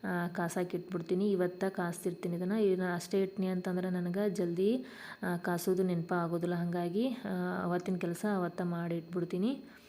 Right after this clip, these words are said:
ಈಗ ಬೆಣ್ಣೆ ತೆಗೆದ ಕೂಡ್ಲೇನೆ ಇದನ್ನ ಕಾಸಿ, ಆ,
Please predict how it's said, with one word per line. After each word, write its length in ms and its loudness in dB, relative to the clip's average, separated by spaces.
ಈಗ 120 0
ಬೆಣ್ಣೆ 260 4
ತೆಗೆದ 260 4
ಕೂಡ್ಲೇನೆ 480 2
ಇದನ್ನ 240 4
ಕಾಸಿ, 600 -2
ಆ, 40 -2